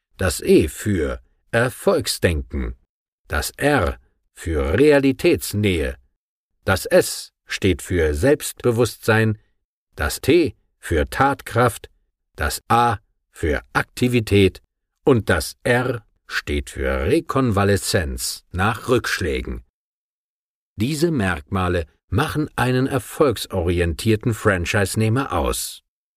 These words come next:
Ratsuchende Kunden mit Waren zu versorgen, das kann nun wirklich jeder, auch das Internet. Ihre Sorgen und Ängste zu erkennen und darauf zu reagieren,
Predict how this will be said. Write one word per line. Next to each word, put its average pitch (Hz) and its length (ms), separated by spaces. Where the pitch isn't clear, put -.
Ratsuchende 135 760
Kunden 82 420
mit 76 220
Waren 113 360
zu - 180
versorgen, 82 800
das - 360
kann 98 220
nun 82 300
wirklich 92 480
jeder, 76 420
auch 107 200
das - 240
Internet. 71 640
Ihre 101 300
Sorgen 107 560
und 78 260
Ängste 170 520
zu - 180
erkennen 92 640
und 117 260
darauf 78 640
zu 80 280
reagieren, 76 840